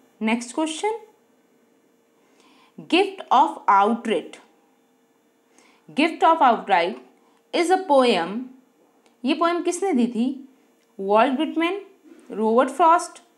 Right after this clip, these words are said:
विलियम फॉकनर, none of the above। क्या हुआ इसका राइट आंसर? सोचिए और आंसर करने की कोशिश कीजिए।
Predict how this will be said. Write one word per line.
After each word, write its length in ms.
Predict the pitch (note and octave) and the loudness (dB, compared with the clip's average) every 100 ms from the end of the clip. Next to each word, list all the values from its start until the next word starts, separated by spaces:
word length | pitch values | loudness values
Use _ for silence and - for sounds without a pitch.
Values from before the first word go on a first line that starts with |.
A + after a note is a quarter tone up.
| _ _ F#3 | _ _ -2
विलियम 320 | A3+ C4+ D4 | 2 2 2
फॉकनर, 600 | D#4 D4+ D#4+ F4 G4 - C#4 | 2 2 0 -2 -2 -6 0
none 140 | D4+ | 2
of 120 | D4 | 2
the 160 | G3+ G#3+ | 2 -2
above। 240 | E3+ E3 - _ _ _ _ _ _ _ _ _ _ - | -2 -6 -10 _ _ _ _ _ _ _ _ _ _ 0
क्या 140 | C4+ | 2
हुआ 160 | B3+ A3+ | 2 0
इसका 180 | A3+ | -2
राइट 260 | G3+ F#3+ F#3 | -4 -4 -4
आंसर? 380 | F#3 F#3 F#3 - _ _ _ _ _ _ _ _ _ _ _ _ _ _ _ _ _ _ _ _ _ _ _ _ _ | -8 -8 -12 -16 _ _ _ _ _ _ _ _ _ _ _ _ _ _ _ _ _ _ _ _ _ _ _ _ _
सोचिए 440 | - A#3 A#3+ D4+ | -2 -2 0 0
और 60 | D4 | 2
आंसर 260 | B3+ B3 | 2 0
करने 220 | A#3+ A#3 A#3+ | 2 2 2
की 120 | A#3+ | 0
कोशिश 340 | A3+ A3+ A3 | -2 -4 -8
कीजिए। 520 | G#3+ F3+ A#3 D#4+ F#4+ | -8 -4 -4 -4 -8